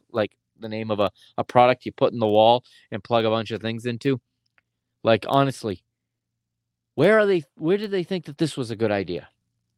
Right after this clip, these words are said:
You think of all the clubs that have folded in this country. Boston Breakers, you know, is one I just know because they were here. They don't exist anymore. Okay.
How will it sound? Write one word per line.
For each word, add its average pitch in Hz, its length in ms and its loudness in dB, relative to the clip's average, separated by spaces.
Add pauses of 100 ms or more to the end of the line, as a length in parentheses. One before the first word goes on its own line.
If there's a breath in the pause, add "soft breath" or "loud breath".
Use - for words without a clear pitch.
(360)
You 147 80 2
think 170 140 6
of 190 80 4
all 170 100 8
the 151 60 2
clubs 151 260 2
that 143 80 2
have 117 100 -4
folded 151 400 2
in 117 100 -2
this 107 160 -6
country. 104 300 -8
Boston 113 420 -2
Breakers, 107 440 -4
you 104 80 -10
know, 104 180 -2
is 98 280 -6
one 104 180 -2
I 98 280 -2
just - 240 -12
know 104 100 0
because 98 240 -10
they 98 120 -6
were 92 120 -4
here. 98 180 -8 (420 soft breath)
They 117 100 6
don't 113 160 4
exist 98 400 -2
anymore. 87 400 -4 (340)
Okay. 92 220 4